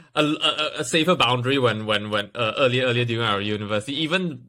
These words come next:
recently, where, where, where we try to, you know, go, go with, like, a more freer boundary, we kinda, like, experiment more things.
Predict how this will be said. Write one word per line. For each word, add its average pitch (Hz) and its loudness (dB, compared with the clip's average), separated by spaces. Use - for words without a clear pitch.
recently, 127 -2
where, 107 0
where, 107 0
where 104 0
we 104 -6
try 135 -2
to, 101 0
you 104 -12
know, 113 -2
go, 113 0
go 127 0
with, 117 2
like, 104 -2
a 101 0
more 117 -2
freer 156 -2
boundary, 117 0
we 104 -4
kinda, 113 -2
like, 98 -4
experiment 123 0
more 120 2
things. 120 -2